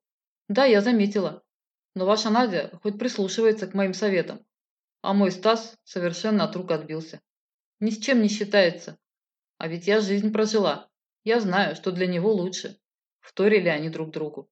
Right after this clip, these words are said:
Я выдохнула с облегчением. Как бы там ни было, какие бы разные ни были наши со Стасом воспитание и образ жизни,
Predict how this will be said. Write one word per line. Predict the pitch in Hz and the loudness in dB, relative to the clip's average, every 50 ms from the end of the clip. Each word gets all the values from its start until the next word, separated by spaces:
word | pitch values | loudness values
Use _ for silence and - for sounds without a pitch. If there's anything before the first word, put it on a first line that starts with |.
| _ _ _ _ _ - | _ _ _ _ _ -2
Я | 208 233 247 | 0 2 2
выдохнула | 233 233 196 190 180 - 185 170 165 | 4 4 2 2 0 0 -4 -4 -4
с | - - | -6 -8
облегчением. | 165 160 165 165 - - - 160 160 147 147 160 _ _ _ _ _ _ _ _ _ _ - | -8 -8 -8 -10 -10 -8 -8 -8 -8 -8 -12 -16 _ _ _ _ _ _ _ _ _ _ -6
Как | - 240 240 | -4 -2 0
бы | 226 254 | 2 2
там | 254 254 254 247 247 | 4 4 4 6 6
ни | 262 | 4
было, | 262 196 175 147 131 - - _ _ _ _ _ _ - | 4 2 0 -2 -2 -6 -10 _ _ _ _ _ _ -4
какие | - 190 196 - 254 262 | -4 -4 -2 0 2 2
бы | 233 208 220 | 4 6 6
разные | 220 233 240 220 220 208 208 196 190 | 6 6 4 4 2 2 2 2 2
ни | 208 247 | 2 0
были | 233 190 170 147 - - | 0 0 -2 -4 -6 -6
наши | - 180 185 190 190 - 151 | -6 -4 -4 -4 -6 -8 -10
со | - - 170 | -8 -8 -8
Стасом | 170 - - 202 202 202 175 165 | -4 0 0 0 0 0 -4 -4
воспитание | 170 170 170 - 170 - 202 208 202 180 147 143 147 - _ _ _ _ _ _ - | -6 -6 -8 -8 -2 0 0 2 0 0 -4 -6 -10 -18 _ _ _ _ _ _ -6
и | - | -2
образ | 190 208 202 202 202 190 185 | -2 0 2 2 0 0 0
жизни, | - 226 226 202 170 147 143 - | -2 -2 -2 -2 -4 -6 -8 -12